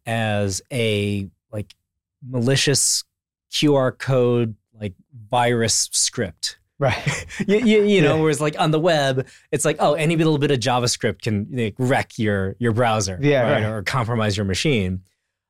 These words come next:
Speaker 1: Uh, just the nature of how, like, JavaScript runs in the browser. But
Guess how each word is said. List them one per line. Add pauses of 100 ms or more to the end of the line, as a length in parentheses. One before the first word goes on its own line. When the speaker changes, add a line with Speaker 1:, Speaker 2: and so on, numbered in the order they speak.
Speaker 1:
Uh,
just
the
nature
of
how,
like, (460)
JavaScript
runs
in
the
browser. (560)
But